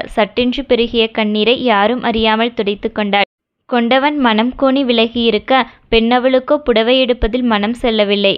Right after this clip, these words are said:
கடனுக்கே என்று அமர்ந்திருந்தாள். அவளது நிலை ஹேமாவதிக்கும் புரிந்தது. கிட்டத்தட்ட அவரும் தன் திருமணத்தின் போது அப்படித்தானே இருந்தார். ரதிதேவியின் நினைவில் யோகிந்தர் எதிலுமே கலந்து கொண்டிருக்கவில்லை.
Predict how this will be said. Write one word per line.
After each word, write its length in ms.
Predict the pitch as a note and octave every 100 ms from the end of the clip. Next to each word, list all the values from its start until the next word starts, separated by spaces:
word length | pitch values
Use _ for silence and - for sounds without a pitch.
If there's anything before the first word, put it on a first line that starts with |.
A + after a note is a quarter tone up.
| - -
கடனுக்கே 540 | G#3+ G#3+ A3+ A3+ B3+
என்று 240 | B3 A3+ A#3+
அமர்ந்திருந்தாள். 720 | A3 G#3 G3+ G3 G3 G3+ F#3+ - _ _ _
அவளது 440 | A3+ G#3+ A3+ A3+ A3+
நிலை 220 | A3+ B3+
ஹேமாவதிக்கும் 800 | C4+ A3 A#3 B3+ B3+ B3+ C#4+ C#4
புரிந்தது. 460 | B3 A3 G#3+ G#3 G3+ - _ _
கிட்டத்தட்ட 520 | B3 A#3 A3+ A3+ A3+ C4+
அவரும் 380 | G#3+ G#3+ B3+ D4+
தன் 220 | C4 B3
திருமணத்தின் 640 | A#3+ A#3+ A#3+ B3 C4 C4+ B3
போது 200 | A#3+ C4
அப்படித்தானே 720 | A3 - A#3+ B3 B3+ A#3+ B3
இருந்தார். 420 | A3+ G#3 G#3 G3 - - _ -
ரதிதேவியின் 760 | A3 A#3+ A3+ C4 B3+ C4 C4
நினைவில் 360 | A#3 G#3+ B3 B3+
யோகிந்தர் 520 | A3+ A3 A3 B3+ C#4
எதிலுமே 440 | A#3 G3+ A3 B3 C#4
கலந்து 340 | C4+ A3+ A3 A#3+
கொண்டிருக்கவில்லை. 760 | A#3 G#3+ G3+ G3 G3+ G3 G3+